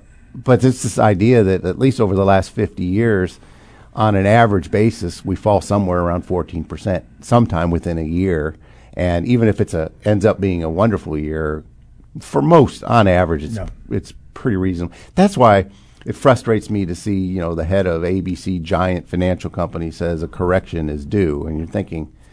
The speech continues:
Speaker 1: okay, it's been
Speaker 2: Yeah.
Speaker 1: way overdue for a long time. And to, to, to, to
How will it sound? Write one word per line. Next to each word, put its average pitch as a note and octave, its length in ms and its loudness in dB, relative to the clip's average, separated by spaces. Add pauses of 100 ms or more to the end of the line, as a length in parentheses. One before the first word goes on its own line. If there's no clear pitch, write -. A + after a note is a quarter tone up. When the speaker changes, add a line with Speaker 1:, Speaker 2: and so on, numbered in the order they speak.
(200)
Speaker 1:
okay, A2+ 280 0
it's G2+ 120 -6
been G2 340 -2
Speaker 2:
Yeah. D#2 180 -6
Speaker 1:
way C3 500 4
overdue D#2+ 640 0
for E2 220 -4
a E2 80 -2
long G2 280 0
time. D#2+ 420 -6 (680)
And G#2+ 220 -2
to, G#2 140 -6
to, - 300 -12 (140)
to, F#2 220 -2 (180)
to E2+ 160 -10